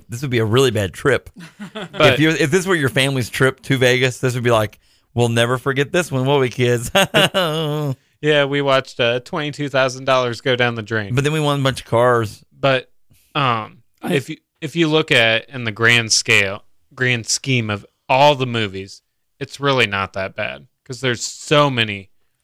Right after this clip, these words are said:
Speaker 2: movies that are way worse than this one.
Speaker 3: Well, and the National Lampoon has done other movies, like Van Wilder, uh,
Speaker 2: Yep.
Speaker 3: was really bad, apparently, um, and, and several others. But, like, I looked it up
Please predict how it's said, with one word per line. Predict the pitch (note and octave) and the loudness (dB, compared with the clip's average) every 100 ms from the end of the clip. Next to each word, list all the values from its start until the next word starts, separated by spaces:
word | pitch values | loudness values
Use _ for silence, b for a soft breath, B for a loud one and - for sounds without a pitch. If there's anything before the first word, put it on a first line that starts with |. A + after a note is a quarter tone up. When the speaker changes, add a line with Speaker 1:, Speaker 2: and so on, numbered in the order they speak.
| _ _ _ _ _ _ _ | _ _ _ _ _ _ _
Speaker 2:
movies | C3+ A#2+ G#2+ G#2+ - | -6 -2 0 -2 0
that | G#2 | 0
are | G2 G2+ | 0 -4
way | G#2 A2 A#2 A#2+ A2 | -12 -4 4 4 4
worse | G2 G2 - | -2 -8 -10
than | A2 G2+ G2+ | -12 -14 -16
this | A#2+ - | -20 -20
one. | C3 C3+ _ | -20 _ _
Speaker 3:
Well, | F#3 | -4
and | F3+ | -2
the | E3+ E3+ F#3+ | -2 -4 -2
National | F#3 F#3 F3 | -2 -2 -2
Lampoon | D3+ C#3+ D3+ | -2 -2 -2
has | C#3 | -4
done | F#3+ G#3+ | -6 -6
other | C#3+ C#3 C3+ B2 | -4 -4 -2 -2
movies, | B2+ B2+ B2 B2 | -2 -4 -4 -6
like | C3 A#2+ - - | -8 -10 -16 -6
Van | D3+ C#3 | -4 -2
Wilder, | C3+ C3+ C#3 C3+ | -2 -2 -4 -6
uh, | C3 | 0
Speaker 2:
Yep. | A2 D3+ | 0 0
Speaker 3:
was | C3 | -6
really | G#3 G3+ | -6 -8
bad, | B2+ B2 B2 | -8 -8 -10
apparently, | B2+ C#3 C#3 C#3 C3 - b b b | -10 -8 -6 -6 -8 -10 b b b
um, | D3 C3+ B2+ B2 A#2+ A#2+ - | -6 -4 -2 -2 -4 -6 -8
and, | E3 D3+ C#3+ | -4 -4 -2
and | C#3+ | -4
several | D3+ C3 A#2+ | -4 -4 -6
others. | A#2+ B2 A#2+ B2+ | -6 -6 -8 -10
But, | C#3 C#3 B2 _ b b - | -6 -6 -6 _ b b -6
like, | D#3 - | -6 -2
I | D#3 | -2
looked | E3 E3 | -2 0
it | |
up | D#3+ C#3+ | -2 -2